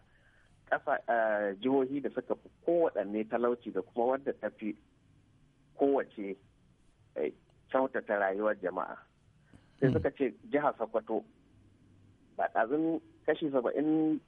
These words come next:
Speaker 1: cikin ɗari na gaya maka ba?
Speaker 2: Eh.
Speaker 1: Sokoto, abinda National Bureau of Statistics suka nuna shine talauci. Talauci ya yi ma jihar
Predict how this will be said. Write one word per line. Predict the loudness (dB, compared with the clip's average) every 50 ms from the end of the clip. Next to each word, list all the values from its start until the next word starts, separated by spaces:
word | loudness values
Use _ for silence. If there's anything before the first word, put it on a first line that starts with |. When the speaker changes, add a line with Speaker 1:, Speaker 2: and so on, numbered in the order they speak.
| -6
Speaker 1:
cikin | -6 0 2 2 2 2
ɗari | 0 2 2 2
na | 2 2
gaya | 2 2 2 2
maka | 0 -2 -2 0
ba? | 0 0 0 -2 -6 _ _ -2
Speaker 2:
Eh. | 2 4 4 4 4 0 -4 -10 _ _ _ _ _ _ _ _ _ _ _ _ _ _ _ _ _ -2
Speaker 1:
Sokoto, | -2 -2 -2 -2 -2 -2 -2 -2 -2 -2 -2 -4 -4 -18 _ _ _ _ _ _ _ _ _ _ _ _ _ _ _ _ _ -4
abinda | -2 0 0 0 0 2 0 0 2
National | 2 2 2 0 0 -4 -4 -2 -2 -2
Bureau | -2 -4 -4 -2 0 2 2 2 2 0
of | -4 -6 _
Statistics | -2 -2 -2 -2 -4 -16 -16 -16 _ -10 -10 -10 -10 -12 _ -10
suka | -10 -6 -2 -2 0
nuna | 0 0 0 0 0 0 -2 -4 -6
shine | -4 -2 0 0 0 0 -2 -6 _ _ _ _ _ _ _ _ _ _ _ _ _ _ 0 0
talauci. | 2 2 2 0 0 -2 -6 -12 -18 -18 -18 -20 -20 _ _ _ _ _ _ _ _ _ _ _ _ _ -4
Talauci | -2 2 2 2 2 0 -4 -8 -2 2 2
ya | 4 4 2
yi | 2
ma | 0 -2
jihar | -2 -4 -4 -4 -4